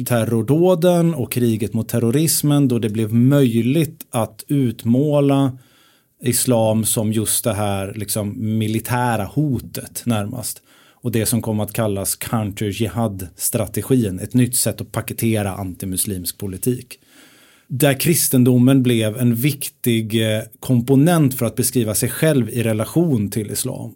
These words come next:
och därmed också spegla sig själv mot islam på massa olika sätt. Alltså muslimerna är barbarer, vi är de civiliserade. I den västerländska kristna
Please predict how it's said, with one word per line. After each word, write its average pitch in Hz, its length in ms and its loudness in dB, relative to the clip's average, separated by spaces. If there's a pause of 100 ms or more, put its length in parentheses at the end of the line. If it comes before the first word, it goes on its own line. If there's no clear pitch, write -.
och 127 260 -6
därmed 107 400 -2
också 98 200 -6
spegla 127 760 0
sig 131 180 0
själv 101 380 -2
mot 104 300 -4
islam 120 680 -6
på - 120 0
massa 127 320 4
olika 104 360 -4
sätt. 120 260 -8
Alltså 113 440 -2
muslimerna 110 760 0
är 104 80 -6
barbarer, 110 600 0
vi 110 240 0
är 104 60 -2
de 101 180 -6
civiliserade. 107 960 -6 (320)
I 123 100 -4
den 113 200 0
västerländska 123 720 0 (220)
kristna 135 840 0